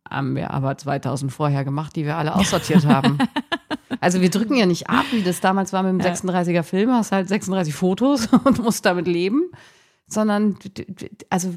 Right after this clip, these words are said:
Speaker 1: man strebt ja nach Perfektionismus, oder? Irgendwie gefühlt.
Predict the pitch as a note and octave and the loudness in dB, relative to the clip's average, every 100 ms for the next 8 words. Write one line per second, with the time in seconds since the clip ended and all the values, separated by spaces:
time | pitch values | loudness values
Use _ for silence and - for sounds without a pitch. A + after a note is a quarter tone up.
0 | F#3 F#3 - - - F3+ F#3+ A3 A3 - | -2 -2 0 -6 -4 -6 -4 -10 -10 -10
1 | G3+ G3 - G3+ A#3+ D3+ D3 F3 G#3 C4 | -10 -10 -8 -8 -6 -10 -8 -8 -8 -8
2 | _ _ _ _ G3 D#3+ D#3 E3 D#3+ - | _ _ _ _ -4 -4 -4 -8 -6 -4
3 | F3 C#3+ | -2 -4